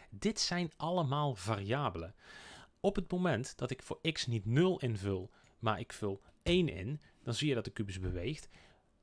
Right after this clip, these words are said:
Die position punt x is nu één in plaats van nul. Op het moment dat ik terug ga naar de code, en ik heb hier dus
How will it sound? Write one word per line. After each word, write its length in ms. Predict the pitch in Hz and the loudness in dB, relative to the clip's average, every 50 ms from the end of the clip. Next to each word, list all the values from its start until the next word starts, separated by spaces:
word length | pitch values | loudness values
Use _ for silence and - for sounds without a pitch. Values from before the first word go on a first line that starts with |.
| _ _ _ | _ _ _
Die 460 | - 117 117 117 156 160 156 160 - - _ _ _ _ _ _ - | -10 -8 0 4 4 4 4 4 0 -6 _ _ _ _ _ _ 0
position 500 | - 131 127 180 226 214 - 175 127 113 - | 2 4 6 6 4 4 4 2 2 2 2
punt 260 | 131 113 107 - - - - 208 202 202 202 | 0 0 0 -2 -8 -2 4 4 4 4 4
x 280 | - - - - - - - | 0 -4 -4 -4 -6 -12 -12
is 260 | _ - 165 160 - - | _ -4 -4 -2 -2 0
nu 240 | 120 113 127 156 - _ _ _ _ | 0 0 0 0 -2 _ _ _ _
één 380 | - 165 165 139 110 95 87 - - | 0 2 4 4 2 0 -4 -8 -6
in 140 | - 131 - | -6 -6 -2
plaats 300 | - 113 92 90 - - | 0 -2 -2 -2 -2 -2
van 220 | - 110 127 127 - _ - | -2 -4 -4 -4 -8 _ 2
nul. 360 | 127 131 151 139 90 80 - - - - - - - - - - - - - - - - _ - | 4 6 6 6 4 2 -4 -12 -18 -20 -8 -4 -2 -2 -2 -4 -8 -16 -20 -20 -20 -20 _ -8
Op 120 | - 160 170 | -6 -2 -2
het 120 | 185 160 | 0 0
moment 180 | 165 160 160 156 | 2 2 2 2
dat 100 | 143 127 | 2 2
ik 100 | 127 - | 0 0
terug 200 | - 160 160 - | -2 -4 -2 -2
ga 80 | - | -2
naar 120 | 120 110 98 | -2 0 -2
de 140 | 104 - - | -4 -4 -2
code, 420 | - - 190 139 92 92 139 151 - - - - _ _ _ _ _ _ _ _ _ _ - - - _ - | -2 2 2 2 2 0 -2 -6 -8 -14 -20 -20 _ _ _ _ _ _ _ _ _ _ -20 -20 -20 _ -8
en 120 | - 127 120 | -4 -4 -4
ik 100 | 113 - | -2 -2
heb 120 | 123 117 | -2 0
hier 160 | 113 117 110 | 2 2 2
dus 240 | 104 107 101 - | 2 0 -2 -6